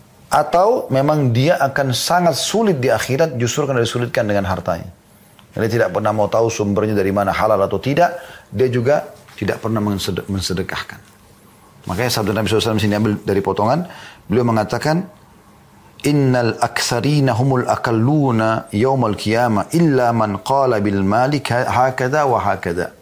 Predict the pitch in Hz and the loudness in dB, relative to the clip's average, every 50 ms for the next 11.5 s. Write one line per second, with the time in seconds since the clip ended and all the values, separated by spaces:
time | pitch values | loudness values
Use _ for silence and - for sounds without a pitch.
0 | - - - - - - - - - - - - _ _ - 101 101 101 98 90 | -20 -20 -20 -20 -20 -20 -20 -20 -20 -20 -20 -20 _ _ -4 -2 -2 0 0 0
1 | 104 117 123 120 113 104 95 87 95 98 - - 104 101 117 135 143 143 135 113 | 0 0 0 0 0 0 0 -2 -2 -4 -6 -4 -4 -2 0 0 0 0 0 0
2 | 101 101 92 87 - 85 80 76 - - - - _ _ _ _ - - _ _ | -2 -2 -4 -6 -6 -8 -10 -12 -14 -18 -20 -20 _ _ _ _ -20 -20 _ _
3 | - - - - - - _ _ - - _ _ _ - - - - - - - | -20 -20 -20 -20 -20 -20 _ _ -20 -20 _ _ _ -20 -20 -20 -20 -20 -20 -20
4 | _ _ _ _ _ - - _ _ - - - - - 92 - 107 104 127 131 | _ _ _ _ _ -20 -20 _ _ -20 -20 -14 -8 -6 -4 -2 0 0 0 2
5 | 127 123 127 127 123 123 120 117 110 113 117 110 107 - 127 123 131 127 120 110 | 2 2 4 4 4 2 2 0 0 0 0 0 0 0 0 0 2 2 2 2
6 | 110 110 107 104 98 107 104 95 101 95 - 160 160 - - 107 107 - 110 110 | 2 2 2 0 2 0 0 0 0 0 0 0 0 0 0 -2 -2 -2 -2 -2
7 | 110 104 104 113 120 113 - 123 139 139 135 135 131 127 120 120 123 - - - | -2 -2 -2 -2 -2 -2 0 0 0 0 0 0 0 0 0 0 0 0 0 0
8 | - 202 202 202 202 202 208 208 202 175 175 156 - - 160 165 175 208 196 - | 2 2 4 4 4 4 2 2 0 0 -2 -2 -2 0 2 2 2 2 2 0
9 | 170 - - - - - - - - - - - - - - - - 113 127 127 | -2 -4 -4 -8 -16 -20 -20 -20 -20 -20 -20 -20 -20 -20 -18 -6 -2 0 2 2
10 | 120 113 - 135 143 147 147 139 127 113 113 107 107 101 - - 117 113 104 101 | 2 2 2 2 2 2 2 2 0 0 0 0 0 0 0 0 0 0 0 -2
11 | - 101 95 95 92 - 147 202 202 | -2 -2 -4 -4 -2 -2 -4 -4 -4